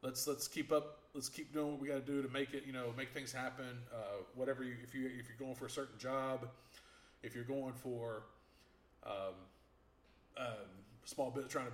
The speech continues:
build a business, if you, if you're going for that girl, if you're going, if you're gonna make a propose to your wife, your, uh,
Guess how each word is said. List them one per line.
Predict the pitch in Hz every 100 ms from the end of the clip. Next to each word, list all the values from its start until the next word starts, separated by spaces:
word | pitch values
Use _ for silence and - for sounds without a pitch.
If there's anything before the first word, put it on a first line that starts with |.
| -
build | 131 123
a |
business, | 151 165 147 151 143 135
if | 120
you, | 139 127
if | -
you're | 135
going | 180 196
for | 196
that | 190 127
girl, | 151 208 - - -
if | -
you're | 120
going, | 165 170
if | 143 143
you're |
gonna | 180 160
make | 151 170
a | 160
propose | - 135 175 180 165
to |
your | 170 156
wife, | 160 180
your, | 135 147 139 - - -
uh, | 139